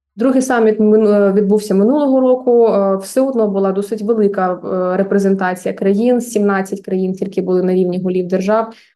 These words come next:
Це все одно теж дуже показово, що в двадцять третьому році, попри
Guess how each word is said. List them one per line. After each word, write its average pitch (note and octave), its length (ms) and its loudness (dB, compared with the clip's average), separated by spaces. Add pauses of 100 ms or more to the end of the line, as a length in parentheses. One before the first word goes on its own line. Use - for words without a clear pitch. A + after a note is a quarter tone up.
(300)
Це C#4 60 -14
все D4 200 -2
одно A3 280 2
теж F#3 200 -4
дуже F#3 200 -2
показово, G3 600 0
що F#3+ 400 0
в F3+ 100 -8
двадцять G3+ 300 -2
третьому F#3+ 400 -2
році, A#3+ 440 0
попри G3+ 680 2